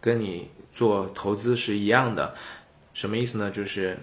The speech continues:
投资的话，每年你肯定会回顾你过去的这个资产组合的回报情况，然后是要怎么去做调整。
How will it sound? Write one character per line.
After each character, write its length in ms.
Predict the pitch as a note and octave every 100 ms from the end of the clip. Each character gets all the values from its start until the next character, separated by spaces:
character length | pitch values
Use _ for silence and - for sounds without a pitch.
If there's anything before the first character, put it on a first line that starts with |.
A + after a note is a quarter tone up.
| -
投 180 | - G#2+
资 160 | A#2+ C#3
的 100 | A#2
话， 260 | A2+ F2
每 160 | G2+ G2
年 280 | G2+ G2 A#2
你 60 |
肯 160 | A#2+ G2+
定 120 | G2+
会 60 | A2+
回 280 | G#2+ G2 F#2
顾 240 | C3+ A2+
你 140 | G2+
过 200 | F2+ C3
去 220 | A#2 - A2+
的 120 | F#2+
这 160 | G2+
个 300 | F#2+ F#2 F#2 - - - -
资 120 | A2
产 180 | A2 G#2
组 160 | G#2
合 200 | F2+ F2+
的 100 | F#2+
回 180 | F2+ F#2+
报 240 | F#2 A2+ G#2
情 220 | - F#2
况， 380 | F#2+ G2+ D2 - -
然 160 | F2+
后 480 | F2+ G2+ F#2 E2 F#2 -
是 280 | - G2+ G2+
要 180 | A2+ A2
怎 160 | G2
么 100 | F#2
去 160 | F#2 A2
做 200 | A#2+ A2
调 200 | F#2+ G2
整。 160 | A2